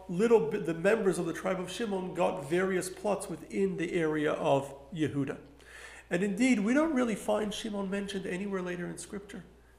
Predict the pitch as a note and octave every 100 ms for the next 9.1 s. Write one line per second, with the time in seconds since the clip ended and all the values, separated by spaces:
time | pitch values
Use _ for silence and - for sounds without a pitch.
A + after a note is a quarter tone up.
0 | - - F#3 C#3+ - D3+ D3 C#3 F#3 E3+
1 | F3 F3+ - F#3 E3 D#3+ E3+ D#3 D#3 D3+
2 | - - - - - D3+ C#3+ C3 B2+ -
3 | G3+ - F#3 D#3+ - - - - D#3+ -
4 | F#3 E3+ E3 D#3+ F3 D#3+ D3+ - - -
5 | - - - - - - - G#3 - -
6 | C4+ A#3+ E3 - C4 C4 - F3+ F3 E3+
7 | F3 F#3 E3+ F#3+ F#3 F#3 F#3+ F#3 - F3
8 | F3 E3+ C#3+ C3+ E3 C#3+ C3 - - C#3+
9 | C3